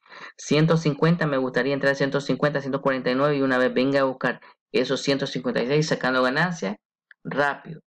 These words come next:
sacando toda tu posición o reduciéndola, porque esto puede seguir retrocediendo.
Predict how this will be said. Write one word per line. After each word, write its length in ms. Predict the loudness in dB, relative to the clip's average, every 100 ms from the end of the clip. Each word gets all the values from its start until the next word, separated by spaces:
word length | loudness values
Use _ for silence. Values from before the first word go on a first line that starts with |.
| _
sacando 460 | -8 -2 2 0
toda 320 | 2 4 4 2
tu 140 | -2
posición 560 | 0 0 2 2 2 0 -6 -4
o 140 | 0
reduciéndola, 960 | 2 2 0 0 2 6 6 4 2 -4
porque 240 | -4 -2 -2
esto 220 | -4 -2
puede 240 | 2 2
seguir 300 | 2 0 0
retrocediendo. 720 | 0 0 0 0 0 2 0